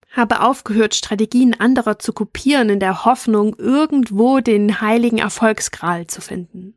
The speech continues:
Stattdessen habe ich eine Arbeitsweise entwickelt, die zu mir und meinem Rhythmus passt.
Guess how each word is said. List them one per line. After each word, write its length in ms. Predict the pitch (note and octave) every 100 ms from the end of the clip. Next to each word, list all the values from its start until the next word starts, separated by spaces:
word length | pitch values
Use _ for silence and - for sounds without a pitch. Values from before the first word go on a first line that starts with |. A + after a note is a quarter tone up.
| _ _ _ _ _
Stattdessen 600 | - A#3 G#3+ A#3+ C4 C4
habe 120 | G#3+
ich 100 | G#3+
eine 160 | G#3 G#3
Arbeitsweise 680 | A3+ C4+ A3 - G3+ G3 G3
entwickelt, 480 | G3+ G#3+ G#3 A3+ -
die 100 | G#3+
zu 180 | -
mir 380 | A3+ B3 D4+ A#3
und 120 | F#3
meinem 300 | F3+ G3+ A3
Rhythmus 380 | F#3 F3+ F3 D#3+
passt. 400 | - - - _